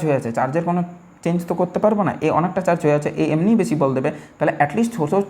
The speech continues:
ছোট চার্জের কাছে তো রাখো। বোঝাতে পারলাম? তাহলে এই বিন্দুতে ধরে নেবো আমরা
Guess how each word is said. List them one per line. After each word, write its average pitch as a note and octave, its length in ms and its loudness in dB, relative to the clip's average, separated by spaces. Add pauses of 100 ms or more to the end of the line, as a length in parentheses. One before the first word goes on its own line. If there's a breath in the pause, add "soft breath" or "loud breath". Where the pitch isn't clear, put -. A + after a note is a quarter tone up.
ছোট D#3 200 -2
চার্জের G3+ 340 0
কাছে G3 300 -2
তো G#3+ 140 2
রাখো। G3+ 340 -2 (1200)
বোঝাতে E3+ 280 4
পারলাম? G3 280 0 (220)
তাহলে A#2+ 160 -4 (100)
এই F#3+ 160 4
বিন্দুতে F3+ 340 -2
ধরে D3 200 -2
নেবো C3 200 2
আমরা D3 240 2